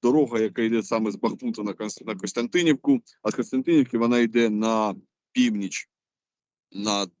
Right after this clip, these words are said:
Дружківку, Слов'янськ-Краматорськ, далі на трасу Харків-Ростов, на Харків йде, а на захід йде на Покровськ.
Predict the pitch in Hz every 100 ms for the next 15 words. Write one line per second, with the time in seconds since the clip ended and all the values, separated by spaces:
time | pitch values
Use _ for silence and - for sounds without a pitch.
0 | - 120 - - 120 - 107 85 - 110
1 | 107 104 90 - 107 127 170 160 143 -
2 | _ _ _ _ _ _ 117 117 107 104
3 | 98 95 98 107 98 110 107 - - 107
4 | - 104 101 - 104 98 92 101 - 92
5 | 92 95 87 _ _ _ _ - 120 123
6 | 110 147 143 113 104 107 123 104 113 -
7 | 92 - -